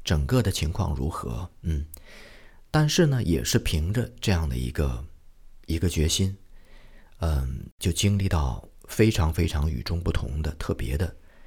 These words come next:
这样的一个属灵经历。哎，在二零一三年，二零一三年春节，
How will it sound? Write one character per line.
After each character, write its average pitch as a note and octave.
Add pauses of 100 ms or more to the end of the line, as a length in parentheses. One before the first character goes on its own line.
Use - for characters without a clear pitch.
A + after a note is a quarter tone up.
(360)
这 -
样 C#2+
的 B1+
一 C2+
个 D#2+
属 -
灵 E2+
经 D#2
历。 E2 (360)
哎， C#2 (640)
在 A#2
二 B2
零 G2+
一 C3
三 C#3
年， - (640)
二 A2
零 A2
一 A#2+
三 A#2
年 G2+
春 B2
节， E2+